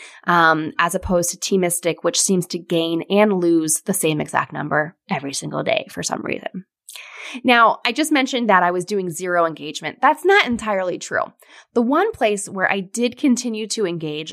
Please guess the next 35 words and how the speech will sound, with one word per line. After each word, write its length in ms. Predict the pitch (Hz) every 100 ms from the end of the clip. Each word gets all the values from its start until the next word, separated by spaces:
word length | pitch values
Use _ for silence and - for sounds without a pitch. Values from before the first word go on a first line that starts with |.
| -
all 400 | - 285 330 349
month 360 | 320 240 240 -
long, 500 | 185 160 139 - - -
probably 460 | 269 302 392 339
more 400 | 226 185 190 240
so 280 | 262 214 208
than 140 | 196
I 100 | 160
did 260 | 156 - 170
before, 560 | 226 - 285 202 170 - - - 208
was 180 | 196
in 260 | - 180 180
my 140 | 170
D 320 | 165 160 165 -
Ms. 540 | 143 120 - - - _ _ _ - - _ 226
And 340 | 220 220 214 220
this 240 | 262 311
is 300 | 403 349 - _ _ -
kind 240 | 277 294
of 180 | 311 -
because 600 | 269 208 196 190 185 - -
I 160 | 214 262
wanted 320 | 302 349 330
to 100 | 254
create 440 | - 220 208 185
more 600 | 190 185 202 208 208 196 185 -
deeper 720 | 202 196 202 185 175 175 170 - 196
bonds 580 | 170 170 165 170 165 - 175
and 120 | 170
relationships 840 | 165 170 - 190 170 156 - -
with 320 | 139 170 -
people, 380 | - 247 196 156
with 120 | 165
my 140 | 165 170
followers. 680 | 175 196 180 156 - -